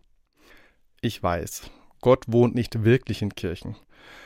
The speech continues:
Schon Jesaja lässt er vor zweitausendfünfhundert Jahren ausrichten: „Der Himmel ist mein Thron und die Erde der Schemel meiner Füße. Was wollt ihr mir denn für ein Haus bauen?“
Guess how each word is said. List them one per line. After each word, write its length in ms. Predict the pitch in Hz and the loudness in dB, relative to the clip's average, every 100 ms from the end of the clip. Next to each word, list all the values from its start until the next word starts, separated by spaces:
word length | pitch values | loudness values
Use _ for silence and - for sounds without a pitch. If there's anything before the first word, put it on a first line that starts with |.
| - _ _ | -20 _ _
Schon 300 | - 135 135 | 4 8 8
Jesaja 540 | 127 117 120 135 156 | 6 8 10 10 10
lässt 280 | 120 120 - | 10 8 6
er 80 | 123 | 0
vor 240 | - 120 | 4 0
zweitausendfünfhundert 1080 | - - 127 139 139 127 117 160 165 147 117 | 2 4 4 6 4 4 0 -2 0 0 2
Jahren 320 | 117 107 113 113 | 4 4 4 2
ausrichten: 760 | 113 113 123 110 _ 117 107 - _ _ _ _ _ | 2 2 -2 -4 _ -2 -2 -6 _ _ _ _ _
„Der 100 | 107 | 0
Himmel 400 | 104 - 175 165 | 2 4 6 6
ist 300 | 123 117 - | 4 0 -2
mein 260 | 110 101 95 | 2 2 2
Thron 500 | - - 131 139 135 - _ _ _ _ _ | -6 0 4 6 4 -2 _ _ _ _ _
und 160 | - 107 | -4 -2
die 120 | 101 | 0
Erde 320 | 123 131 131 | 8 8 8
der 160 | 123 110 | 6 6
Schemel 480 | - - 123 127 120 | 4 4 6 8 6
meiner 400 | 98 101 110 107 | 6 4 4 2
Füße. 540 | - 107 101 - 90 - _ _ _ _ | -2 -2 -2 -2 -6 -6 _ _ _ _
Was 300 | - 110 - | -2 -2 0
wollt 260 | 117 131 143 | 6 6 6
ihr 120 | 131 | 4
mir 180 | 123 123 | 6 6
denn 220 | 123 120 | 6 4
für 160 | - 117 | 2 2
ein 180 | 117 - | 2 2
Haus 260 | 160 - | 0 -2
bauen?“ 440 | - 90 82 95 | -4 -2 -2 -6